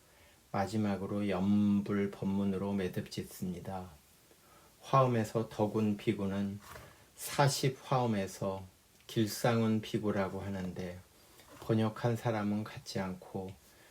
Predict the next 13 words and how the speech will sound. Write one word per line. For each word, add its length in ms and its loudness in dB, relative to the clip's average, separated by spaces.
번역한 720 2
명사도 580 0
같지 380 -6
않지만 680 -6
동일한 540 2
사람이니 720 -4
덕운이 640 2
곧 180 -6
길상운입니다. 1080 -4
그는 340 2
선제동자에게 1600 0
이십일 560 2
종의 500 0